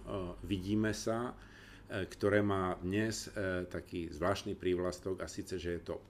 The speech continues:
posledné Vidíme sa vo formáte, e, ktorý poznáte. E, mojimi hostiami boli, e, mnohí, e, zástupci politickej sféry, spoločenského života, influenceri, športovci,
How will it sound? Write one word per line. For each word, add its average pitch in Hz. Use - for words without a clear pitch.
posledné 101
Vidíme 90
sa 87
vo 80
formáte, 85
e, 80
ktorý 76
poznáte. 78
E, -
mojimi 104
hostiami 107
boli, 95
e, -
mnohí, 98
e, 95
zástupci 90
politickej 98
sféry, 90
spoločenského 87
života, 82
influenceri, 87
športovci, 87